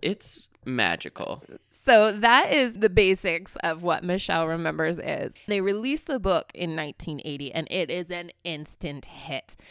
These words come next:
Speaker 2: which makes sense because we were, I mean, Sybil, The Three Faces of Eve, people were just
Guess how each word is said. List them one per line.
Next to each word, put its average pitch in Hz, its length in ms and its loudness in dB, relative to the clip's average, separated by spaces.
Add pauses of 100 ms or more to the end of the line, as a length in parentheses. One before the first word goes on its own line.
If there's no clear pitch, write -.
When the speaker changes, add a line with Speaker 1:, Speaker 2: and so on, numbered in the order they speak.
(140)
Speaker 2:
which 285 340 -2 (240)
makes 302 240 0
sense 311 360 -4
because 240 340 -4
we 254 160 0
were, 262 140 -2 (220)
I 220 80 2
mean, 226 180 -2
Sybil, 254 560 8 (180)
The 202 80 -6
Three 240 200 0
Faces 240 320 0
of 214 120 -2
Eve, 208 280 -6
people 277 260 -4
were 294 100 -6
just 262 220 -10